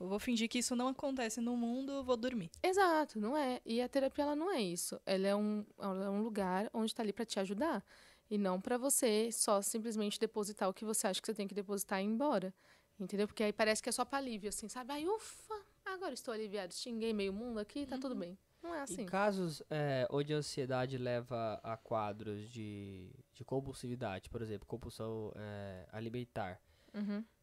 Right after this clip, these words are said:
Speaker 3: Por onde tratar? Você trata a compulsão, você trata a ansiedade, é, se, se a pessoa, se esse indivíduo tem o cara, a pessoa comentou aqui, é, "Ah, não tenho dúvida não, só eu como pacote de traquinas em seis minutos."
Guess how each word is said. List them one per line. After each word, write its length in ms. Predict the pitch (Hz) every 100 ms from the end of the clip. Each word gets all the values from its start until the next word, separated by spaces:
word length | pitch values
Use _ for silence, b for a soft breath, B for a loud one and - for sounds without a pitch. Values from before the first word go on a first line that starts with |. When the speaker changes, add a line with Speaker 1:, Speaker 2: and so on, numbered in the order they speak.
| _ _ _
Speaker 3:
Por 120 | - 175
onde 200 | 190 -
tratar? 460 | 180 170 156 120
Você 100 | -
trata 340 | - 151 - 147
a 20 |
compulsão, 580 | - 139 127 - 143 165
você 140 | 143
trata 260 | 135 135 131
a 40 |
ansiedade, 1160 | 127 120 117 123 131 131 127 120 120 117 113 110
é, 200 | 117 110
se, 140 | - 127
se 140 | -
a 80 | 127 -
pessoa, 520 | 139 - 156 165 170 156
se 120 | 156
esse 160 | -
indivíduo 420 | 151 143 131 147 143
tem 160 | 139
o 20 |
cara, 360 | 135 135 120 110
a 20 |
pessoa 340 | 127 135 131 127
comentou 380 | 139 139 139
aqui, 340 | 131 - 117 104 b b b -
é, 540 | 110 107 107 104 101 - 143
"Ah, 200 | 135 117
não 140 | 120
tenho 160 | 131 156
dúvida 240 | 175 180 175
não, 200 | 139 123
só 560 | - 139 151 131 120 - -
eu 80 | 123
como 440 | 131 139 127 120 - -
pacote 480 | 123 123 120 - 123
de 80 |
traquinas 440 | - 117 127 127 127
em 40 |
seis 280 | 123 135 131
minutos." 380 | 135 113 98 -